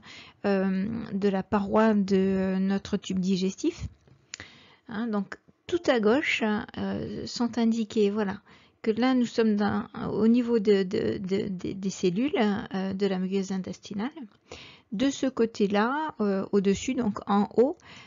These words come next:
euh, c'est, euh, la lumière intestinale, c'est-à-dire que c'est l'intérieur de l'intestin,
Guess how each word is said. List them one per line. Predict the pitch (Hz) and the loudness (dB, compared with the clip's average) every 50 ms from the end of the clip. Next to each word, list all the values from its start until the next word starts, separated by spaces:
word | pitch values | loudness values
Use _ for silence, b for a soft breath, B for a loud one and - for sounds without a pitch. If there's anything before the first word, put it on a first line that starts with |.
| B B - | B B -4
euh, | 240 214 196 196 | -2 0 0 0
c'est, | 202 - - 226 220 - - - | -2 0 0 0 0 0 -2 -4
euh, | - 190 202 196 185 | -4 -2 -2 0 0
la | 185 185 196 196 | 2 2 2 2
lumière | 196 226 233 240 240 247 233 | 4 4 4 4 4 4 4
intestinale, | 226 214 202 226 220 - - 226 202 208 190 180 202 208 | 2 2 2 0 -2 0 0 0 2 2 2 2 2 0
c'est-à-dire | - - 202 196 180 208 226 233 | -2 -2 -2 0 2 2 0 0
que | - 214 | 0 -2
c'est | 202 - - 220 233 - | -2 0 0 0 0 2
l'intérieur | - 196 190 185 214 - 247 254 240 254 226 214 214 202 220 247 254 | 2 2 2 4 4 4 4 4 2 2 0 2 2 2 2 2 2
de | 220 214 208 | 2 4 4
l'intestin, | 202 202 202 196 - 180 180 - - 214 240 285 | 6 4 4 2 2 -2 -4 -2 0 0 0 0